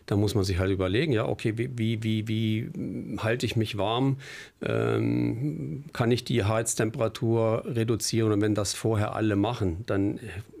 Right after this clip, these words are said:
wird das die ganze Gefahr, die besteht,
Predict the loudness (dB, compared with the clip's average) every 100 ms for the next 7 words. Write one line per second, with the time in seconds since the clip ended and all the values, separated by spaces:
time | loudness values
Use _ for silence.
0 | -8 -6 -8 -10 -4 -2 0 -2 -2 -2
1 | -2 -2 -2 -2 0 0 0 0 -2 0
2 | 0